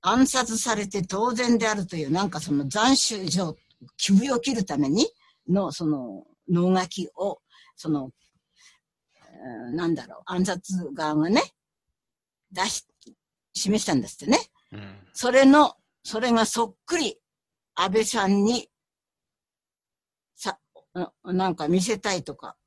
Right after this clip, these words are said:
Speaker 1: 差し上げるって言っておりましたけど、誰か。
Speaker 2: うん。
Speaker 1: わかる？そこまで、要するに来てるということです。つまり、そして、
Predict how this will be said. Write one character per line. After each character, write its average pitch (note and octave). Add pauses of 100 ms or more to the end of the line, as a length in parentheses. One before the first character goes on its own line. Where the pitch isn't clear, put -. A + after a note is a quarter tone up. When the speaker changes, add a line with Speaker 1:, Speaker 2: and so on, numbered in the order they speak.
(100)
Speaker 1:
差 F3+
し A3
上 G3+
げ G3
る F#3+
っ F#3
て - (100)
言 C#3+
っ C3
て -
お D3+
り D3
ま C#3
し -
た -
け A2
ど、 F#3+
誰 -
か。 - (840)
Speaker 2:
う G#2+
ん。 G2+ (960)
Speaker 1:
わ D#3+
か -
る？ F#3+ (2500)
そ G3+
こ A#3
ま A#3
で、 F#3
要 F3
す F3+
る E3
に B2+ (260)
来 -
て E3
る A2+ (520)
と E3
い D3
う B2+
こ C3
と -
で -
す。 -
つ -
ま F3+
り、 B2 (300)
そ A#3
し -
て、 C#4